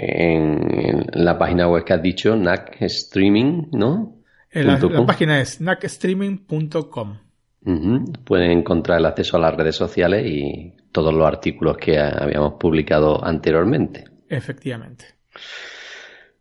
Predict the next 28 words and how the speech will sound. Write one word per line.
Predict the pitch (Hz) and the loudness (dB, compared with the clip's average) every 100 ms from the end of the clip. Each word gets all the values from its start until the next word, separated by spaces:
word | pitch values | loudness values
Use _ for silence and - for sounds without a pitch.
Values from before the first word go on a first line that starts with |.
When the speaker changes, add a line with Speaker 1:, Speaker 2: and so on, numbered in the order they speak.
| _ | _
Speaker 1:
Bueno, | 117 123 139 123 82 - | 2 4 6 4 0 0
pues | 98 82 - | -2 -2 -6
nos | 117 107 | -2 -2
queda | - 107 104 95 90 90 - | 2 4 6 4 0 -4 -6
el | - | -4
cierre | - 101 98 | 0 2 4
musical, | 95 92 90 - 110 135 147 - - | 2 0 -4 -4 -4 -4 -10 -16 -4
que | 120 | 2
hoy | 90 | 2
sí | - 92 | 2 2
hay, | 87 90 95 - - | 4 2 -2 -8 -6
creo, | 87 101 104 | 2 4 4
¿no? | 107 202 - _ _ _ _ _ _ - - - - - | 0 -4 -10 _ _ _ _ _ _ -20 -20 -20 -20 -8
Speaker 2:
Así | - 127 190 | -4 0 2
es, | 180 | 2
Antonio. | 185 254 254 | 4 4 4
Y | |
bueno, | 190 175 170 175 180 | 2 2 0 -4 -6
em, | 165 160 165 170 - _ _ _ _ _ _ _ _ _ _ - | -6 -4 -6 -10 -18 _ _ _ _ _ _ _ _ _ _ -2
Poste, | 208 208 - 202 202 156 - | 0 0 2 4 4 -2 -8
no | 175 | -6
sé | 170 214 | -4 -2
si | 160 143 | 0 0
viste, | 165 139 - 143 139 | 0 -2 -2 -2 -2
me | 135 131 | -10 -10
imagino | 139 165 143 | -6 -4 -2
que | 131 | -2
sí, | - 160 - | 0 -2 -2